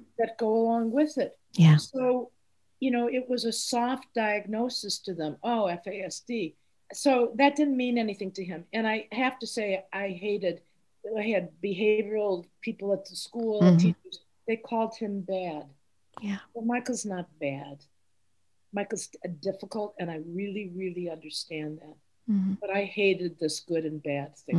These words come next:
Speaker 1: That
Speaker 2: Mm-hmm.
Speaker 1: really made me nuts. And with the right situation and the right care and whatever, whatever they were calling bad, it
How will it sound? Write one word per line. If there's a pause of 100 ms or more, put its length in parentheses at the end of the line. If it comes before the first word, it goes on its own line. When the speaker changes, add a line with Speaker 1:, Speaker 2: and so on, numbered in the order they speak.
Speaker 1:
That
Speaker 2:
Mm-hmm.
Speaker 1:
really
made
me
nuts. (480)
And
with
the
right
situation
and
the
right
care (200)
and
whatever, (720)
whatever
they
were
calling
bad, (300)
it